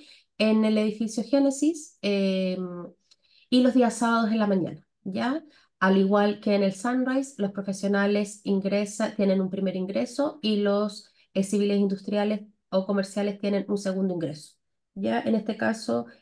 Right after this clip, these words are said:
es, em, septiembre, eh, ahí modificamos luego la fecha, pero para los profesionales en septiembre y los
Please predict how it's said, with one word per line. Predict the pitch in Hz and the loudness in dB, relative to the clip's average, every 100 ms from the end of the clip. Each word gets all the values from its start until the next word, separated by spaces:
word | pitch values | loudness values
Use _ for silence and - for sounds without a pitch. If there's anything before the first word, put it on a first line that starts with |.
| _ _ | _ _
es, | 202 190 | 2 4
em, | 202 190 190 185 | 4 4 4 0
septiembre, | - 196 - 302 294 302 392 - _ _ _ _ _ _ - | -2 -6 2 6 6 4 -2 -10 _ _ _ _ _ _ -6
eh, | 214 208 196 202 - | -2 -2 -6 -12 -6
ahí | 202 226 254 | -4 -4 -4
modificamos | 214 220 214 226 226 | -2 -2 -2 -2 0
luego | 226 226 | 0 -2
la | 226 | -4
fecha, | 208 196 294 - _ _ - | -6 -6 -8 -8 _ _ -8
pero | 233 | -2
para | 220 220 | 0 0
los | 226 | -2
profesionales | 220 220 233 226 226 | -8 -4 0 0 0
en | |
septiembre | 226 202 254 262 277 294 359 - _ | 0 -2 2 6 6 6 0 -12 _
y | - 220 | -2 2
los | 220 220 220 214 | 4 4 4 0